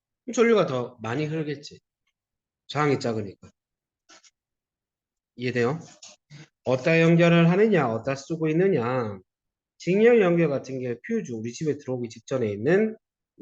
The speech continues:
이제 전선, 여기에 과전류가 흐르면은 퓨즈가 녹아버려가지고 끊어져 버려. 화재 경보 장치,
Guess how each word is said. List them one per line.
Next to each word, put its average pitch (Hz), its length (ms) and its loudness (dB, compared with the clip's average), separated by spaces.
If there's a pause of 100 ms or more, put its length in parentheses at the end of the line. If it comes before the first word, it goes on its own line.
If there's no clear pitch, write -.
이제 104 260 -10
전선, 117 600 -6 (760)
여기에 135 340 2
과전류가 147 540 0
흐르면은 139 420 -4
퓨즈가 151 440 -6
녹아버려가지고 117 1000 -8 (960)
끊어져 160 360 2
버려. 92 140 -16 (1400)
화재 196 280 2
경보 127 280 0
장치, 110 640 -4